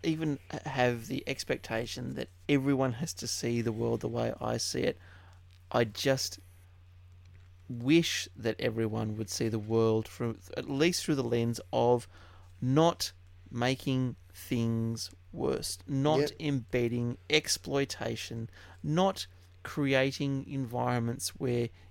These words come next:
Speaker 1: inequality do so much damage, because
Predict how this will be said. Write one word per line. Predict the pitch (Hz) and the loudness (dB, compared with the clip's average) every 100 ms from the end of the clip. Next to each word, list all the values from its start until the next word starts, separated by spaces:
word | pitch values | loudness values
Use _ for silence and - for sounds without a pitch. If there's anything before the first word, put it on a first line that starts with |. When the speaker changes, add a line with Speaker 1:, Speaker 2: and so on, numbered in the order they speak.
| - | -4
Speaker 1:
inequality | 135 139 - - 120 117 120 | 2 2 0 0 2 2 0
do | - 120 117 | -2 -4 -4
so | - - 131 139 143 139 | -6 -2 2 4 4 0
much | 139 131 127 - - | 0 0 0 -6 -4
damage, | 135 127 127 - - - - | -2 0 -4 -8 -18 -20 -8
because | 151 - 156 - | -6 2 2 2